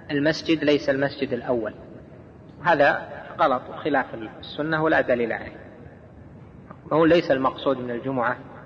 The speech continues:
الصلاة في مسجد واحد، المقصود الاجتماع. فإذا حصل مشقة في الناس وسع لهم. لهذا نص غير الشافعي من الأئمة كالإمام أحمد والشافعي ومالك وجماعة والحنفية على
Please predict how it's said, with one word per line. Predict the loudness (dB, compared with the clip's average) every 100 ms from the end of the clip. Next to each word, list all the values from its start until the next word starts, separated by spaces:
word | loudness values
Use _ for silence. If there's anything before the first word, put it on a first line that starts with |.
| -18
الصلاة | -2 2 2 0
في | -6
مسجد | -6 -6 -6 -4
واحد، | -4 -4 -6
المقصود | -2 -2 0 2
الاجتماع. | 2 2 0 0 0 -4 -14 -18 -18 -12 -2
فإذا | 2 4
حصل | 4 4 2
مشقة | 2 0 0 -2
في | -2 -2
الناس | 0 0 0 -10 -18 -18 -10 -2
وسع | -2 0 0
لهم. | 0 -4 -10 -16 -18 -18 -18 -18 -18 -20 -20 -20 -18 -18 -8
لهذا | 2 4 4
نص | 4 2 0
غير | 2 2
الشافعي | 2 -2 -2 -2 -6
من |
الأئمة | -2 0 2 -2 -6 -10 -18 -20 -18 -2
كالإمام | 0 0 -2 -6 -6 -4
أحمد | -6 -6 -6 -8
والشافعي | -10 -6 -2 0 -2 -2
ومالك | -2 -2 -6 -6 -4 -4 -6
وجماعة | -2 0 0 -4 -10 -14 -18 -18 -16 -16 -16 -12
والحنفية | -8 -6 -2 -2 2 4 4
على | 2 2 2 2